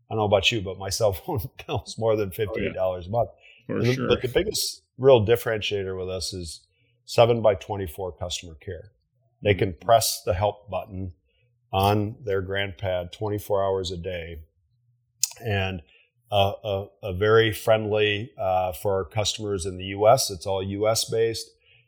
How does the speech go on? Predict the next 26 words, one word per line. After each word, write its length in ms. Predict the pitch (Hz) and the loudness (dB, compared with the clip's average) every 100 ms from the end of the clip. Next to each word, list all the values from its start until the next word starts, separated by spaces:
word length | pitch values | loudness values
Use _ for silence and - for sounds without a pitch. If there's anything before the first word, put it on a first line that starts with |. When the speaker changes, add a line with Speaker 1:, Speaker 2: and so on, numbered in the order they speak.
| - | -6
Speaker 2:
Awesome. 300 | 104 98 95 101 | 0 0 0 -4
Speaker 1:
And 80 | |
for 120 | - 98 | 0 0
our 100 | 92 | 2
customers 580 | 110 98 - 101 92 | 0 -2 -4 -4 -4
in 120 | 95 95 | -6 -6
U 140 | 98 | -8
K 220 | - 104 | -2 0
and 100 | 92 | 4
Ireland, 420 | 95 104 107 104 | 4 6 4 0
they're 80 | 101 | -4
gonna 160 | 90 92 | -8 -6
speak 300 | - 101 - | -6 -6 -4
to 80 | 98 | -4
a 20 | |
local 360 | 92 95 98 90 | 0 0 -2 -8
person 400 | 104 95 - 92 | -6 -4 -6 -4
there 200 | 98 117 | -2 0
that 160 | 98 | -2
has 420 | 78 95 87 - - | -4 -6 -6 -12 -10
their 360 | 92 95 107 | -6 0 0
accent, 600 | 95 92 - - 113 - | 0 -6 -6 -4 -6 -8
not 220 | 92 90 - | -16 -16 -2
our 160 | 107 107 | 2 4
Speaker 2:
<laughs> 140 | 92 | 2
Speaker 1:
accent. 400 | 90 - 98 113 | -2 -4 -4 -6